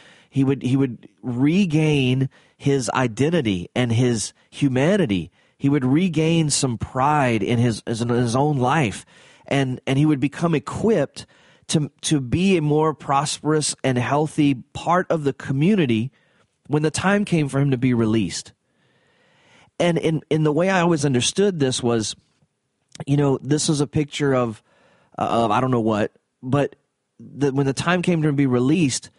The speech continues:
that he loved his master so much that he, he, you know, he just, he wanted to stay. And I thought, "Wow, what a picture, you know, great picture." And then I read this commentary this year in the Chumash, the Art Scroll Chumash, and, and it says,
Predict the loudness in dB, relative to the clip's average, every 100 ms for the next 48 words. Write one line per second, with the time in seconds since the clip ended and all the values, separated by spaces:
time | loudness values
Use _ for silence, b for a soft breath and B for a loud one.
0 | b b b -2 0 2 2 2 2 0
1 | -2 0 -2 -2 -2 -2 0 0 2 0
2 | 0 -2 -2 0 2 0 -2 _ b b
3 | b -4 0 2 0 _ _ _ -6 -2
4 | 0 -2 -8 -4 -2 0 -2 -4 -2 0
5 | 2 2 0 0 -2 0 0 0 0 -2
6 | -2 -2 0 0 2 0 0 -4 -6 -4
7 | -2 -2 0 -2 -2 -6 -4 -4 -4 b
8 | b b b -2 0 2 2 0 0 -2
9 | -2 0 0 0 0 2 0 -2 _ -16
10 | -8 -2 -2 0 0 0 0 -2 -2 -2
11 | 0 0 -2 -4 -2 -2 -2 -2 -2 -2
12 | -2 -2 -4 -8 b b b b b b
13 | b -2 0 2 0 -4 _ -4 -2 0
14 | 0 2 2 0 -6